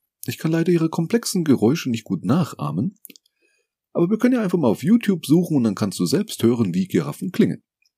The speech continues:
Was ich da noch nicht wusste, Giraffen machen überhaupt keine für Menschen wahrnehmbaren Geräusche. Sie erzeugen so tiefe Töne, dass man nur, wenn man ganz nah dran steht, eine Vibration spürt.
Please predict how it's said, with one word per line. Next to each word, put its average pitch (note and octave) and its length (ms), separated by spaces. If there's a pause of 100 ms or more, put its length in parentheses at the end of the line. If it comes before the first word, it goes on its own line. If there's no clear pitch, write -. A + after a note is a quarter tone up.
(920)
Was A2 160
ich C3+ 80
da F3+ 100
noch F3+ 120
nicht C#3 180
wusste, - 400 (560)
Giraffen A2+ 520
machen A#2 380
überhaupt G#2+ 560
keine A2+ 320
für E2+ 160
Menschen F2 600
wahrnehmbaren D#2+ 840
Geräusche. D2+ 520 (1400)
Sie - 160
erzeugen D#3+ 320
so F3 180
tiefe - 400
Töne, D#3 420
dass C3+ 200
man A#2+ 120
nur, D3 320 (460)
wenn G2+ 140
man A2+ 100
ganz F#3+ 240
nah D#3 160
dran A2 240
steht, - 520 (100)
eine G#2+ 180
Vibration A#2 480
spürt. - 420